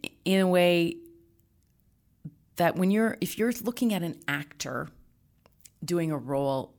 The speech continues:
that becomes synonymous with them, like, if they, what's a good, I, good, I, I'm at a loss for an example right now, but when someone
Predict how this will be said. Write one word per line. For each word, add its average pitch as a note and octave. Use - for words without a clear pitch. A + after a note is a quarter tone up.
that C3
becomes D3
synonymous C3
with A#2+
them, -
like, D3+
if D#3+
they, D#3
what's A3+
a F#3+
good, D#3+
I, C#3
good, C#3+
I, D3
I'm C#3
at D3+
a D3+
loss C#3
for C3+
an B2+
example B2
right -
now, -
but -
when F3+
someone G3+